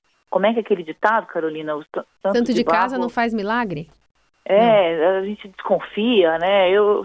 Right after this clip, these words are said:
Speaker 1: sou péssima com ditado popular, mas enfim.
Speaker 2: É, esse
Speaker 1: O,
Speaker 2: sentido.
Speaker 1: o, olhou ali de uma forma desconfiada pra essa proposta do P T e disse o seguinte: "Então, beleza, vocês vão apoiar o, o Josué, se o Lula não for candidato, a gente quer isso por escrito, só faltou falar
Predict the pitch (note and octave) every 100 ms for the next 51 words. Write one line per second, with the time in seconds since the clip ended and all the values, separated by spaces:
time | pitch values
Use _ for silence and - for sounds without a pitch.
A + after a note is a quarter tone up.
0 | - A3 G#3+ A#3 B3 A#3 A3+ G3+ G#3 G3
1 | F#3+ G#3 A3 F#3 C#3+ C#3 F3 G3 A#3+ -
2 | D#3 - A#3+ A3 - - D#3 C#4+ C#4+ C#4
3 | - _ _ _ _ _ _ - A3+ A3+
4 | A#3 A#3+ A3 G#3 G#3 G#3 F#3 F#3 - -
5 | G3 - F3 G#3+ G3+ E3 - F3 E3+ -
6 | E3+ - D3 - _ - A3 - A#3 C4+
7 | E3 _ _ _ G#3+ G3 B3+ C#4+ C4+ D#4
8 | A#3+ F#3 - F3+ A3+ C#4 E4 G3+ D#3+ E3+
9 | F#3+ G3 F3+ F3 E3+ D#3 - D#3+ D#3 D3+
10 | D3+ D3+ D3+ D#3 G3 B3+ G3+ - E3+ E3+
11 | E3+ D#3 - D#3 D#3 D3+ F#3+ G3+ F#3+ G3+
12 | - G#3+ G3+ - G3+ - D4+ C#4 - -
13 | G#3 A3+ G#3+ A3 G#3 G3+ G#3 B3+ - F#3+
14 | F3+